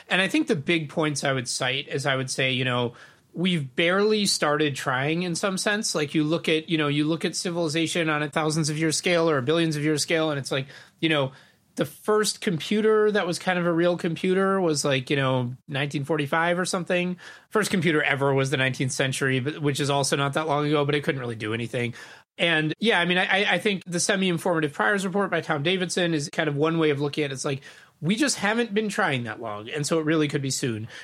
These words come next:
And so once you get into that headspace where it's like, "We really have nothing to go on,"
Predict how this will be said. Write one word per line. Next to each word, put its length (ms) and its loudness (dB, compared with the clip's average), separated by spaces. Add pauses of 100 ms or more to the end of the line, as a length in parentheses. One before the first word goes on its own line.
And 120 0
so 80 2
once 240 2
you 60 0
get 60 2
into 140 2
that 140 2
headspace 440 -2
where 80 -2
it's 120 -4
like, 140 -2
"We 80 0
really 200 2
have 140 -2
nothing 520 -2
to 60 -4
go 200 -4
on," 300 -12